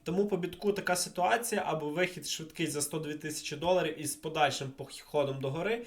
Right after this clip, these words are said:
або з-, е, закріплення нижче дев'яносто тисяч доларів, похід до вісімдесяти п'яти тисяч доларів. Тому отака то от ситуація. Давайте пробіжимось по альті,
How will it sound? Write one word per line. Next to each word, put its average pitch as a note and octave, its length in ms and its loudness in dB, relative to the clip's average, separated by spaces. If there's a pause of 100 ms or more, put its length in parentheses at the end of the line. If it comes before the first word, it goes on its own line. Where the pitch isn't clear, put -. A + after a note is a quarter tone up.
(260)
або D3+ 460 4
з-, - 100 -2 (120)
е, C#3 360 2
закріплення C#3 600 -6
нижче D#3+ 480 0
дев'яносто D3 440 0
тисяч C3 280 -6
доларів, F3 420 0
похід C#3+ 360 -4
до C#3+ 220 0 (260)
вісімдесяти C#3 840 -2 (180)
п'яти B2+ 480 -6 (320)
тисяч C3 480 -4 (220)
доларів. C3 420 2
Тому E3+ 300 0
отака - 340 -4
то C3 160 -4
от C3+ 120 -4
ситуація. - 500 0
Давайте F#3+ 300 2
пробіжимось F3+ 640 0
по E3 220 -4
альті, F3+ 440 -2